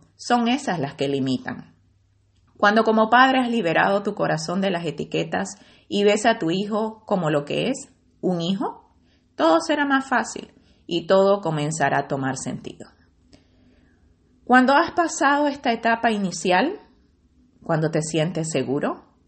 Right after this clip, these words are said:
cuando sabes que la vida tiene altibajos y lo aceptas, es cuando recién comienza el camino del "¿cómo lo hago posible?". Cuando como padre estás listo y has superado la negación, la angustia,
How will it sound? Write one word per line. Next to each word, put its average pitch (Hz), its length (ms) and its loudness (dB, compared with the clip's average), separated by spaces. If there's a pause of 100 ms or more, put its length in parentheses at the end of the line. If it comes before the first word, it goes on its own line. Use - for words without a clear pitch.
(300)
cuando 165 300 2
sabes 190 560 0
que 143 420 -4
la 147 220 -2
vida 160 320 0
tiene 151 300 -6
altibajos 143 840 -2
y 165 140 -2
lo 135 80 2
aceptas, - 640 -4 (640)
es 262 160 0
cuando 269 240 4
recién 254 460 0
comienza 233 580 0
el 190 140 0
camino 190 480 -2
del 151 320 -2 (340)
"¿cómo 285 320 6
lo 190 180 6
hago 214 320 4
posible?". 262 600 -4 (560)
Cuando 220 300 4
como 240 240 4
padre 285 260 4
estás 262 320 0
listo 240 480 -2
y 190 80 0
has 180 140 0
superado 175 500 2
la 151 160 0
negación, 151 960 0
la 139 80 2
angustia, 139 880 -2